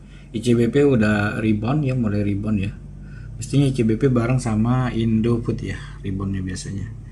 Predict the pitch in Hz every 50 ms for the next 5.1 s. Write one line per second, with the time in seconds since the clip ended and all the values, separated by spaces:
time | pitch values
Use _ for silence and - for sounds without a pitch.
0 | - - - - 127 117 117 110 - - - 101 98 - - 73 - - - -
1 | - - - - - - - - - - - - - - - - 110 110 120 117
2 | 135 131 - 127 120 117 110 113 117 117 113 - 113 117 117 110 107 110 123 135
3 | 147 147 143 131 123 117 113 110 113 117 113 117 110 113 117 110 107 - 117 113
4 | 110 110 107 110 104 - - 135 131 113 107 104 - - - 104 104 - - 101
5 | 92 90